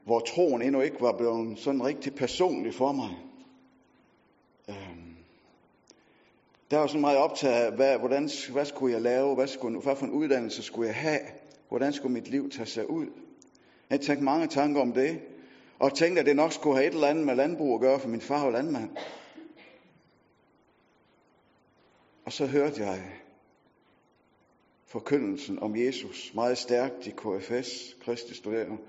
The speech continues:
Forbund for Studerende. Hørte ordet om korset.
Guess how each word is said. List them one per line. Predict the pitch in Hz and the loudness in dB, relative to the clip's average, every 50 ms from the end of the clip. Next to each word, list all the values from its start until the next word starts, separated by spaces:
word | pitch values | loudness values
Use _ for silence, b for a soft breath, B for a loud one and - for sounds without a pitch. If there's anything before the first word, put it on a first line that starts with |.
| B B B B B | B B B B B
Forbund | - 123 127 131 120 - | 0 0 2 2 0 -2
for | - - | -6 -10
Studerende. | 104 - - 110 113 131 139 127 113 95 95 92 - - - - - - _ _ b b b b b b b b b b b b b b b b b b b b b b b _ _ _ _ _ - | -12 -10 -10 -6 -4 -4 -4 -4 -6 -8 -12 -14 -16 -20 -20 -20 -20 -20 _ _ b b b b b b b b b b b b b b b b b b b b b b b _ _ _ _ _ 4
Hørte | 143 143 147 143 - | 6 6 6 6 6
ordet | 143 156 143 117 110 104 110 101 | 4 6 6 6 4 4 2 0
om | 101 98 | -2 -4
korset. | - - 123 120 127 139 147 147 - - - - - - - - | -4 2 4 4 4 4 2 -2 -6 -12 -14 -16 -18 -20 -20 -20